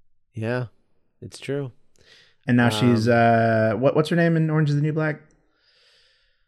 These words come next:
Speaker 1: Uh, what is her name?
Speaker 2: Did,
Speaker 1: Lolly?
Speaker 2: did you,
Speaker 1: Lolly?
Speaker 2: Lolly.
Speaker 1: Yeah.
Speaker 2: Lolly.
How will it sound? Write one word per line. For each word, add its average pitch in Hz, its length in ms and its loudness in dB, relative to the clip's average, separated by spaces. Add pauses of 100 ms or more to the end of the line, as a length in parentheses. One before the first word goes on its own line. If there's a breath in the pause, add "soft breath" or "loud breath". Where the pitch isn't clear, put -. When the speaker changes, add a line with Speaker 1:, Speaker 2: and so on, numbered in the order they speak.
(280)
Speaker 1:
Uh, 151 1000 6
what 165 160 2
is 131 140 0
her 127 100 -4
name? 107 260 -4
Speaker 2:
Did, 147 100 6
Speaker 1:
Lolly? 156 380 6
Speaker 2:
did 185 100 -4
you, - 80 -20
Speaker 1:
Lolly? 160 460 2 (120)
Speaker 2:
Lolly. 131 520 2
Speaker 1:
Yeah. 113 500 -4
Speaker 2:
Lolly. - 420 -20